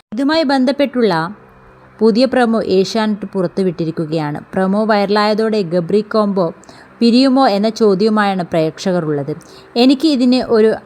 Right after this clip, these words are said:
അടിവരയിടണം, ഫ്രണ്ട്ഷിപ്പിന് മുകളിലെന്നാണ് പറഞ്ഞിട്ട്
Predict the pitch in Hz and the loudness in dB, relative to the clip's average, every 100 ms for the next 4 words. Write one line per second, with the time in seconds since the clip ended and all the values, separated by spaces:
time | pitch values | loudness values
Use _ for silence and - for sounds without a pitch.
0 | - 202 185 208 208 175 156 156 156 - | -6 -2 2 2 2 2 0 -4 -8 -12
1 | - - - 220 233 214 262 277 277 233 | -20 -20 -2 2 2 2 0 2 2 2
2 | 220 233 220 208 196 185 175 190 175 175 | 4 4 4 2 0 -2 -2 0 0 0
3 | 185 180 | -4 -4